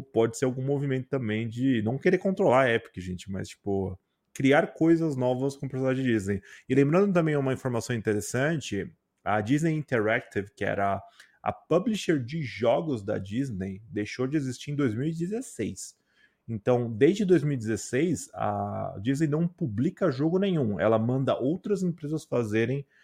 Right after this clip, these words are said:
jogos com as suas licenças. Tanto que o Star Wars era da E A, agora tá mais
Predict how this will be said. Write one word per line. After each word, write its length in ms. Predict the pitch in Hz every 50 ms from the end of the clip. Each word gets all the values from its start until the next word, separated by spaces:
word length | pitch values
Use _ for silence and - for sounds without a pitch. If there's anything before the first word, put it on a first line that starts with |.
| _ _ _
jogos 340 | - 117 127 127 127 131 -
com 100 | - 147
as 60 | 123
suas 200 | - - 139 131
licenças. 540 | 127 147 165 - - - 127 107 98 95 -
Tanto 200 | - 123 120 123
que 100 | 123 135
o 20 |
Star 200 | 123 - - 113
Wars 280 | 104 107 107 104 90 101
era 160 | 107 104 104
da 80 | 107 117
E 160 | 131 139 131
A, 240 | 135 147 139 110 104
agora 200 | 98 104 104 101
tá 120 | - 107 95
mais 380 | 98 98 98 98 95 - -